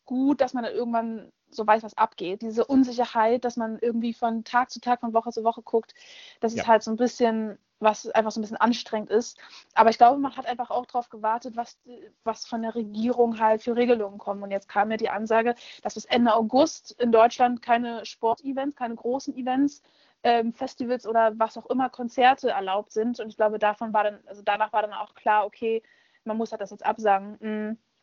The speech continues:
Speaker 1: Bin halt, wie gesagt, in dem Berlin Sevens, ähm, Planungsteam auch drin gewesen und da haben wir auch immer innerhalb der Gruppe gesagt, ey,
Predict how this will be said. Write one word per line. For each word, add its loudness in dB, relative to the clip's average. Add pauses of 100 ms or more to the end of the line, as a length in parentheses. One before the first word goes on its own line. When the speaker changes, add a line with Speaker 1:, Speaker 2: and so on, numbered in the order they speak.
(360)
Speaker 1:
Bin 4
halt, 4
wie 0
gesagt, 6
in -2
dem -2 (320)
Berlin 4
Sevens, 2
ähm, 2
Planungsteam 0
auch -4
drin -8
gewesen -4
und -8
da 2
haben -2
wir 0
auch -4
immer -6
innerhalb -2
der -4
Gruppe -8
gesagt, -2
ey, -8